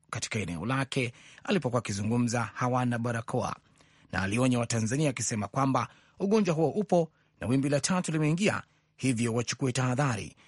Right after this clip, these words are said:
akiitaja mikoa ya Kagera, Arusha, Mwanza, Dar es Salaam na Dodoma. Sasa swali ni kwamba kwa nini pengine watu hawa katika maeneo hayo hawakuwa wamevaa barakoa? Wachambuzi wetu watatueleza.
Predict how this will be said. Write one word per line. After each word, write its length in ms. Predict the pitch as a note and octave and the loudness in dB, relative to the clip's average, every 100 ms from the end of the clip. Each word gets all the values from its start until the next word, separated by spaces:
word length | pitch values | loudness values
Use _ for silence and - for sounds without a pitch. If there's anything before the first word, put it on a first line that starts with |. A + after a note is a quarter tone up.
| - - - _ | -20 -20 -20 _
akiitaja 1080 | - A2 - C3 B2+ - E3+ D3+ C3 A#2+ A#2 - _ - | -4 -4 0 0 0 2 2 2 2 0 -2 -8 _ -4
mikoa 460 | A#2+ B2 - D3 | -2 0 2 4
ya 80 | B2+ | 2
Kagera, 600 | - G#2+ G#2+ D#3+ D#3+ E3+ F3 _ _ _ | 0 -2 0 2 2 0 -2 _ _ _
Arusha, 720 | - G2+ D#3 D#3 - D#3 D3+ - _ - | -6 0 2 2 2 2 0 -6 _ -6
Mwanza, 640 | F#2+ C3+ D3+ C3 D3+ C#3+ C#3+ | 0 2 2 2 2 0 -4
Dar 320 | - B2 D3+ C#3+ | 0 4 4 2
es 140 | B2+ | 0
Salaam 400 | D3 D#3+ D#3+ D3 C3 - - | 0 4 4 2 -2 -8 -4
na 160 | A2+ C3 | 0 2
Dodoma. 460 | C3 G#2+ G2 - - _ - - - | 2 0 -2 -6 -10 _ -20 -20 -2
Sasa 220 | F3+ E3 | 0 2
swali 260 | F3 E3+ | 2 2
ni 100 | E3 | 2
kwamba 280 | D#3 F3 E3 | 0 2 2
kwa 120 | E3 | 2
nini 260 | E3+ A3+ F#3+ | 4 4 4
pengine 400 | F#3 F3+ F#3 F#3 | 2 0 0 0
watu 240 | F3 E3+ | 0 0
hawa 280 | D#3 F3 E3 | 0 0 0
katika 240 | D3+ - E3 | -2 -2 0
maeneo 300 | D#3+ D#3 D3 | 2 2 2
hayo 360 | F3 E3+ D#3 - _ _ | 2 2 0 -4 _ _
hawakuwa 440 | - F#3 D3+ G3+ G3 | 0 0 2 2 4
wamevaa 320 | G3 F#3 G3+ | 2 2 2
barakoa? 500 | G3 G3+ - A#3 - - _ _ _ _ - | 2 0 0 -2 -2 -8 _ _ _ _ -8
Wachambuzi 460 | - A#2+ B2 A2 | -2 0 2 2
wetu 360 | C3 B2 A#2 - | 2 2 -2 -2
watatueleza. 720 | B2 A#2 - A#2+ G#2 G2 - | -2 -2 0 0 0 -2 -6